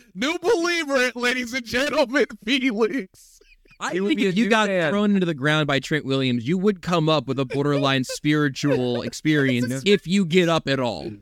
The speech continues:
Speaker 3: Yeah,
Speaker 1: Yes.
Speaker 3: whatever it takes. So
Speaker 1: Your
Speaker 3: I, I
Speaker 1: soul's
Speaker 3: think
Speaker 1: on fire for Christ because of Trent Williams.
Speaker 3: So I, <laughs> I think the plan overall, you can't try to replace him other than you, you,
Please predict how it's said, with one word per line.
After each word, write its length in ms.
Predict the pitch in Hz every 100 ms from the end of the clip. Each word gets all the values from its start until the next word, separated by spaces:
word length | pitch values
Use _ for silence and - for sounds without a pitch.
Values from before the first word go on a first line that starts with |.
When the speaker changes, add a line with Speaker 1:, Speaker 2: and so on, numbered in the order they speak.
| - _ - -
Speaker 3:
Yeah, 140 | 170 -
Speaker 1:
Yes. 80 |
Speaker 3:
whatever 320 | 285 196 196 202
it 100 | -
takes. 340 | 170 131 - - - - -
So 200 | - 214
Speaker 1:
Your 60 | 233
Speaker 3:
I, 40 |
I 80 | 180
Speaker 1:
soul's 340 | 247 247 294 269
Speaker 3:
think 100 | 269 269
Speaker 1:
on 40 |
fire 500 | 220 247 254 277 294 311
for 140 | 247 214
Christ 800 | - 240 247 294 247 - - - 208
because 400 | 220 240 247 220
of 140 | 220
Trent 380 | - 254 262 233
Williams. 680 | 240 226 208 156 123 - - _ _ _ - -
Speaker 3:
So 220 | - - 220
I, 140 | 180 - 480 -
<laughs> 600 | 202 147 160 - - 131 - _ - _ -
I 120 | 196
think 400 | - 208 233 -
the 100 | 190
plan 420 | - 170 160 160
overall, 720 | 143 139 135 127 113 107 101 _ _ _
you 120 | - 127
can't 300 | 151 196 214
try 200 | 214 196
to 60 | 170
replace 500 | 139 - 156 151 -
him 320 | 139 135 135 _ _ _ _ _
other 320 | 131 143 160 151
than 380 | 139 139 135 139
you, 100 | 120
you, 280 | 113 135 123